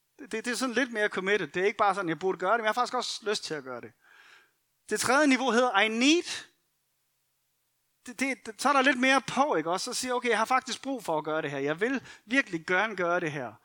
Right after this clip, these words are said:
Og så er der det fjerde niveau, som hedder, "I will." Altså, "Jeg gør det faktisk. Jeg vil gøre det her." Og s-, og sådan tror jeg, at de der commitments-niveauer har vi, alt efter hvad det er for nogle mennesker, vi har med at gøre, hvad for det er for en gruppe, vi er med at gøre.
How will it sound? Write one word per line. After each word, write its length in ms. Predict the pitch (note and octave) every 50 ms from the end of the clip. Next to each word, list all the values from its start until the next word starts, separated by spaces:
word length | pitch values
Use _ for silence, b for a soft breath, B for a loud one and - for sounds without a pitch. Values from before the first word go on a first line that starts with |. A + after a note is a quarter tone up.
| b b b b b b b b b b b
Og 120 | - G3+
så 80 | G3 A3
er 40 | A3
der 80 | G#3
det 140 | G3+ F#3+ F#3
fjerde 200 | - G#3 A3 A3+
niveau, 200 | A3+ G3+ G3 G#3
som 180 | F#3+ - F#3+ F3
hedder, 520 | F3 F#3 F#3 F3 D3+ C3 - - _ - _ - D#3+ E3
"I 40 | E3+
will." 440 | E3 F#3 F#3+ G3+ A3 A#3 A#3 A3 F#3+ - _ _ _ _ _ _ -
Altså, 200 | - C#3+ - D#3
"Jeg 140 | C#3+ C#3 C#3
gør 260 | - E3 F3 - D4
det 140 | F#3 E3 D3
faktisk. 640 | - D3 B2 - - - A#2 G2+ - - - - _ _ _ _ _ _ _ _ _ _ -
Jeg 220 | C#3+ D3 C#3+ C#3+
vil 280 | F3 G3+ A3 A3 G3+ - _ _ _ _ -
gøre 280 | E3 D#3 D3 C#3+ D3
det 120 | C#3+ C3+ B2
her." 320 | C3+ C3 A2 F2+ - _ _ b b b b b b b b b b b b b b b -
Og 140 | - G3+ -
s-, 80 | - - -
og 140 | - A#3 G3+
sådan 200 | - D#4+ D#4+ C#4+
tror 200 | - - C#4+ D4+
jeg, 80 | C4+ B3+
at 100 | - -
de 80 | D#4
der 220 | E4 D#4 C4+ G#3 D#3+ - _ _ _ -
commitments-niveauer 1040 | - A3 G#3+ G#3 A3 C#4+ - - A3 G3 F3 - - G3 F#3 F3 G#3 B3 G#3+ D3+ C3+
har 340 | - - B3 - - G#3+
vi, 240 | E3 D#3 D3+ B2+ B2 - B B B B B B B -
alt 240 | - D4 D4 C4
efter 280 | B3+ C4 C4+ - - G#3+
hvad 140 | F#3+ F#3+ F#3+
det 120 | F#3+ G3
er 120 | G3 G#3+ A#3+
for 160 | - A#3+ A3+
nogle 160 | F#3+ F3+ F3+
mennesker, 300 | F3+ F#3+ A3+ A#3 - G3
vi 100 | E3 D#3
har 80 | D#3 D#3+
med 120 | E3+ F3
at 120 | D#3+ C#3
gøre, 240 | C#3 D#3 D#3 F3+ G3
hvad 100 | F#3 F#3
for 120 | - - E3+
det 80 | E3+
er 80 | F#3 G3
for 100 | G#3+ G3
en 60 | D#3+
gruppe, 360 | - - F#3 G#3+ A3 F#3+ D3+
vi 100 | D3+ C#3+
er 40 | C3+
med 180 | C3 C3 C3 C3+
at 80 | C3
gøre. 220 | - - - A2